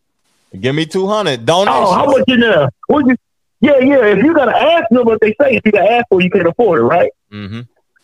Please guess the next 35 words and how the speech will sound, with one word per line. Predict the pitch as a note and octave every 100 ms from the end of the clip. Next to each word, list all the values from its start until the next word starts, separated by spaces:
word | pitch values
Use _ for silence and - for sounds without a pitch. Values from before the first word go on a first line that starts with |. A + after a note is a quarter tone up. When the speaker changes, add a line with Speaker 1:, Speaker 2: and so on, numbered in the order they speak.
| _
Speaker 2:
<laughs> | - B2+ B2+ D3 - _ - -
If | D#3 F3+
you |
gotta | G#3 F#3+
ask, | F3 G#3+ G#3 F3
you | F#3+
can't | E3+
afford | D#3+ F3+ F3+ G#2
it. | - _
Speaker 1:
That's | - B2+
Speaker 2:
So |
why, | D3 F#3 G#3
Speaker 1:
right. |
Speaker 2:
when | G3
it | F#3+
come | G3 F3
down | F3 E3+ F3
to |
this | D3+ G#3 G#3+
little | F3 E3 -
dude, | D#3+ D#3
he | F3 E3+
saying, | D#3+ D#3+ D3+ - _ _ _
they | F3
said, | F3+ E3
"Give | B3
me | A3
two | A3+ F#3
hundred." | F#3 C3 G#2+ _
And | - D#3+
the | F3
dude | D#3 B3 C#4+ C4+
kept, | B3+ B3 -
kept | A3 G#3+
tr-, | -